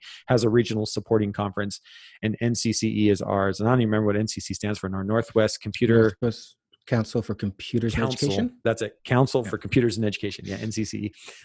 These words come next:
Speaker 1: Um, but last year, there was really a theme around digital citizenship that
Speaker 2: Mm-hmm.
Speaker 1: really came out through the conference. And I did a presentation last year that was called Rethinking Digital Citizenship, where I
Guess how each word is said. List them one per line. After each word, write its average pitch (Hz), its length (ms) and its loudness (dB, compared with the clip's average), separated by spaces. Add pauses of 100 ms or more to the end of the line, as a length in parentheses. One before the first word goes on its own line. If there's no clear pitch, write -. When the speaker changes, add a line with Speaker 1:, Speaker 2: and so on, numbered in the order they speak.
Speaker 1:
Um, 120 400 -2 (680)
but 143 180 4 (100)
last 135 500 0
year, 110 440 -6
there 131 100 6
was 120 160 2
really 151 260 2
a 131 100 2
theme 120 460 -2
around 110 420 -2
digital 104 320 -4
citizenship - 840 -4 (100)
that 104 80 -2
Speaker 2:
Mm-hmm. 127 240 6
Speaker 1:
really 143 460 10
came 110 180 -2
out 104 180 -2
through 98 100 -4
the 101 60 -4
conference. 101 440 -6
And 113 120 -4
I 117 140 2
did 120 220 4
a 110 140 2
presentation 104 540 -4
last 104 300 -6
year 95 260 -6 (380)
that 117 80 4
was 110 140 2
called 104 260 2
Rethinking 113 600 0
Digital 95 340 -4
Citizenship, 101 720 -4
where 104 160 0
I 101 40 -2